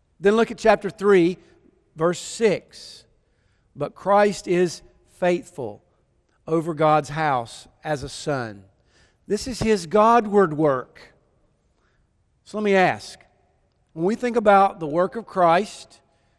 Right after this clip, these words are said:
in the flesh, it's Godward work, what is the result of this Godward work for us practically?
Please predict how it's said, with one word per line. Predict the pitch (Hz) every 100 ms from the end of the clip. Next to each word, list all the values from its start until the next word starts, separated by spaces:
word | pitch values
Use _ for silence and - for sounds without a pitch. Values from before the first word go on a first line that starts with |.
| _
in | 131
the | 190
flesh, | - 196 185 190 214 - - - _ _ _ _ _ _ _ _ _ _ _ _ _
it's | _
Godward | - 185 202 196 190
work, | 165 160 165 226 - _ _ _ _ _ _ _ _ _ _ _ _
what | - 185
is | 226
the | 196
result | 180 165 147 170 185 185
of | 156
this | 165
Godward | 170 165 160 151
work | 135 160 165
for | - 165
us | 147 143
practically? | - 139 123 - - 143 147